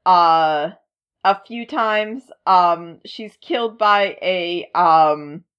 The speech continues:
a mutant named, uh, Zorn, um, where, uh, she, uh, dies,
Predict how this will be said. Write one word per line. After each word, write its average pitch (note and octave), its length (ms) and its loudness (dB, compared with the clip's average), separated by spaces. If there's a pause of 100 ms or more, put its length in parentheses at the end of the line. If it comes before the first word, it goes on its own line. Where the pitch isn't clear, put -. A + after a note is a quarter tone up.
(320)
a G#3 80 4
mutant G3 640 -8
named, F3 500 -4 (100)
uh, D3 580 2 (220)
Zorn, A3+ 680 -2 (460)
um, D#3 880 2 (440)
where, F3+ 840 0
uh, D3+ 640 2 (480)
she, F#3+ 800 -8
uh, D3+ 680 2 (600)
dies, F#3+ 540 4